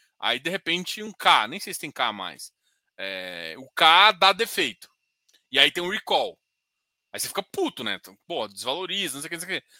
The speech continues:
Aí de repente você tem, sei lá, uma EcoSport, eu também nem sei se tem esse carro mais, é,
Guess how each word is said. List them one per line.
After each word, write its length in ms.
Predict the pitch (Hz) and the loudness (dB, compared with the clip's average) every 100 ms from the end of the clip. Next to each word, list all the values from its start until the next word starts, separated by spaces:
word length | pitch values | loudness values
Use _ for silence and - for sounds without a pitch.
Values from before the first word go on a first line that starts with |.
| - | -2
Aí 100 | 151 | 2
de 60 | |
repente 280 | 190 202 220 | 4 2 0
você 80 | 214 | -2
tem, 160 | 214 202 | -2 0
sei 100 | 214 | 2
lá, 80 | |
uma 220 | 170 131 143 | 2 2 0
EcoSport, 800 | - 180 - 135 113 92 - - _ _ _ _ _ _ _ _ _ _ _ | -2 -12 -12 -8 -8 -8 -16 -18 _ _ _ _ _ _ _ _ _ _ _
eu 100 | 110 | -18
também 240 | 110 139 143 | -10 -6 -6
nem 60 | |
sei 140 | 151 156 | -6 -8
se 60 | |
tem 80 | - | -10
esse 60 | - | -6
carro 200 | 135 123 | -4 -4
mais, 320 | 101 80 - _ _ _ _ _ | -8 -16 -20 _ _ _ _ _
é, 440 | - 82 82 80 | -10 -8 -8 -10